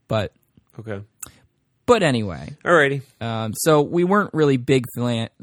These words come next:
Speaker 1: big, big flans. We weren't really big,
Speaker 2: <laughs>
Speaker 1: big fans of the flashbacks.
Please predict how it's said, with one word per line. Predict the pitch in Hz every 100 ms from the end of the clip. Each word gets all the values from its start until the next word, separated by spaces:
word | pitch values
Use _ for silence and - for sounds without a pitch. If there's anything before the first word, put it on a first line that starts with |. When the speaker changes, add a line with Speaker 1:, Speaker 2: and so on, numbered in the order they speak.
| 127
Speaker 1:
big, | 135 127 -
big | - 117 -
flans. | - 107 107 - - 147 -
We |
weren't | 220 208
really | 190 160
big, | 151 156 127 208 _ _
Speaker 2:
<laughs> | _ _ -
Speaker 1:
big | 170 185 156 -
fans | 156 147 139 131
of | 113
the | 117
flashbacks. | 117 101 92 - 69 -